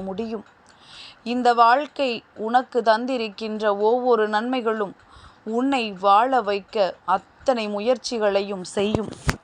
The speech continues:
இத்தனை காலம் இத்தனை கஷ்டங்களை கடந்துவிட்ட என் பிள்ளை, இனிமேல் வரவிருக்கின்ற பிரச்சனைகளில் இருந்தெல்லாம் மீண்டு வருவது ஒன்றும் உனக்கு அத்தனை கடினமான விஷயமே கிடையாது.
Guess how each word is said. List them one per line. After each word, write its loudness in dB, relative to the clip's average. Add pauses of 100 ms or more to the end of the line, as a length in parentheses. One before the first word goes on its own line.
(580)
இத்தனை 2
காலம் 6
இத்தனை 2
கஷ்டங்களை 2
கடந்துவிட்ட 2
என் 0
பிள்ளை, -2 (800)
இனிமேல் 0
வரவிருக்கின்ற 0
பிரச்சனைகளில் -2
இருந்தெல்லாம் 2
மீண்டு -2
வருவது 2
ஒன்றும் -4
உனக்கு -2
அத்தனை 0
கடினமான 2
விஷயமே -2
கிடையாது. 0